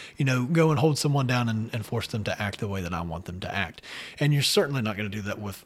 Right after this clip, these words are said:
uh, the president of the United States. So what we see in Trump and his family is that they, they kind of play this game, and they're very open about this. "We play the game. We, um, you know, I used to," here's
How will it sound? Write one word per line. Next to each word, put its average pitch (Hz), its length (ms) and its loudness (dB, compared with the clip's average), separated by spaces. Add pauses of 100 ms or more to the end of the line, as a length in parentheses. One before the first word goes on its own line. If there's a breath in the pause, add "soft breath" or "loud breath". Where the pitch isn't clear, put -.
uh, 104 260 -2
the 110 100 -4
president 107 440 -2
of 101 60 -2
the 98 60 -2
United 92 300 -4
States. - 440 -6 (340 loud breath)
So 160 380 10 (960)
what 165 160 8
we 175 80 8
see 208 480 6
in 170 100 4
Trump 151 320 0
and 139 100 0
his 110 140 -2
family 139 360 2
is 120 120 0
that 123 160 -4
they, 123 380 0
they 123 120 -2
kind 156 220 0
of 127 120 -4
play 113 220 -4
this 101 180 -2
game, 87 320 -8
and 120 80 -4
they're 156 100 2
very 170 260 6
open 160 280 2
about 101 280 -4
this. - 220 -10
"We 131 280 0
play 120 360 -6
the 123 100 -6
game. 104 380 -8 (380 loud breath)
We, 123 480 2
um, 107 480 -4 (100)
you 120 100 -2
know, 117 100 -2
I 123 120 2
used 127 320 0
to," 339 400 -10
here's 139 340 0